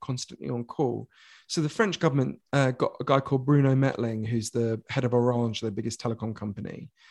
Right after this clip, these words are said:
to look into this. And he proposed, and they put into law, a very simple law. It's called the right to disconnect.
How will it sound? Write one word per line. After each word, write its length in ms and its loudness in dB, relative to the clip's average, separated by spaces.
to 180 2
look 240 -2
into 220 2
this. 220 -4
And 80 0
he 100 2
proposed, 500 -2
and 80 -4
they 60 -8
put 180 -2
into 220 -4
law, 480 -4
a 40 -6
very 260 4
simple 400 0
law. 360 -2
It's 100 -4
called 260 -2
the 80 0
right 480 2
to 100 -4
disconnect. 920 -6